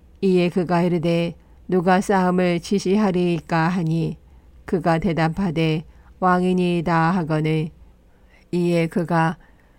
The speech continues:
여러 지방의 통치자들의 청년들의 수를 세니 그들이 이백삼십이 명이요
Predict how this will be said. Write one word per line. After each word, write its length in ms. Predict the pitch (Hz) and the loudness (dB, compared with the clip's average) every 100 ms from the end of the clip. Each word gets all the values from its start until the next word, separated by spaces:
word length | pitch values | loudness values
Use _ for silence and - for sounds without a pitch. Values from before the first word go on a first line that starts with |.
| _ | _
여러 240 | 190 185 180 | 0 2 0
지방의 680 | 196 175 185 180 185 180 160 | -2 0 0 2 2 0 0
통치자들의 920 | 214 196 - 202 185 175 180 180 175 | -2 -2 -4 -2 0 0 0 0 0
청년들의 720 | - 208 190 185 165 175 175 | -2 -2 0 0 0 0 -2
수를 400 | - 180 160 160 | -2 -2 0 0
세니 520 | 185 170 156 156 156 - - _ _ _ _ | -2 -2 -2 -2 -4 -10 -20 _ _ _ _
그들이 420 | - 165 175 170 | 0 2 2 2
이백삼십이 1120 | 175 185 165 170 185 226 180 175 180 - 175 170 | 2 0 0 -2 -2 -2 -2 -2 -2 0 -2 0
명이요 640 | 170 165 160 165 160 | 0 0 0 0 -2